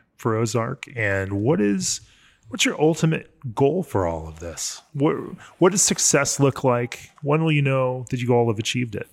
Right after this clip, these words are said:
Maybe you have, or maybe, you know, it's still hanging out there for you.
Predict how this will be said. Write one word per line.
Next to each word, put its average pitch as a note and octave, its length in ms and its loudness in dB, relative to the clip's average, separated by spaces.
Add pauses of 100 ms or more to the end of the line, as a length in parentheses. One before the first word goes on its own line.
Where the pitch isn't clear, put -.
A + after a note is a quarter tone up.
Maybe A#2 280 2
you B2 100 4
have, B2+ 540 -2
or A2+ 80 0
maybe, A2 420 0 (240)
you C3 100 0
know, G2+ 120 2
it's A#2 300 -2
still A2+ 580 0
hanging A#2 400 -4
out A2+ 180 -8
there F2+ 160 -8
for G2+ 260 -8
you. - 120 -12